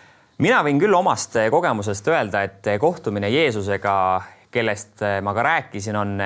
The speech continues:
muutnud minu elu. Andnud mu ellu sihi ja lootuse, muutnud väärtusi mu elus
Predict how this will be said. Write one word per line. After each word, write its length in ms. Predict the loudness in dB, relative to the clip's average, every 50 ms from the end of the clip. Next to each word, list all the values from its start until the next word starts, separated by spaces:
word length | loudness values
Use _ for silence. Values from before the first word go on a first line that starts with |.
| -2 -2 0
muutnud 360 | 0 -2 -2 -4 -4 -6 -4
minu 200 | -2 -2 0 0
elu. 200 | 0 -2 -2 -4 -8 -16 -20 _ _ _ _ _ _ _ _ -20 -20 -20 -20 -20 -20 -8 -2 0
Andnud 300 | 0 2 2 2 2 2
mu 80 | 2 2
ellu 160 | 2 2 0
sihi 540 | 0 0 0 0 0 0 0 -2 -4 -6 -6 -2
ja 100 | 0 2
lootuse, 480 | 2 4 2 2 0 -4 -6 -4 -4 -4 -4 -6 -12 _ _ _ _ _ -20 -20 -20 -20 -20 _ _
muutnud 400 | 0 0 2 2 0 -2 -2 0
väärtusi 800 | 2 2 2 0 -2 -4 -8 -10 -8 -4 -2 0 0 0 0 0 2
mu 140 | 2 2 2
elus 380 | 2 2 0 -2 -4 -8 -12